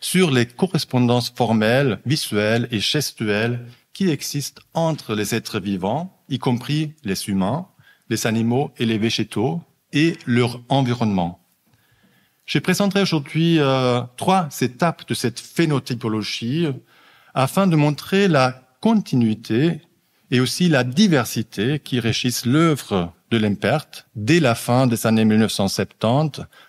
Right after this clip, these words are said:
quand il débute ses activités artistiques au sein du groupe de films expérimentaux Schmelz Dahin. Donc, euh, euh,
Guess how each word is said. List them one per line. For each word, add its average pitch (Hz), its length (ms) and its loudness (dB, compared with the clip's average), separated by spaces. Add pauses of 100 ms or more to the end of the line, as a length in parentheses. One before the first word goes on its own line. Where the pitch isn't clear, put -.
quand 190 340 2
il 127 140 2
débute 120 440 0
ses 123 200 -4
activités 120 920 -4
artistiques 127 640 -6
au 117 120 -2
sein 180 280 -2
du 127 120 -4
groupe 110 440 -4 (260)
de 113 80 -2
films 127 380 -2
expérimentaux 110 960 -2 (240)
Schmelz 113 640 -2
Dahin. 104 460 -2 (1080)
Donc, 95 300 -10
euh, 92 420 -4 (960)
euh, - 240 -12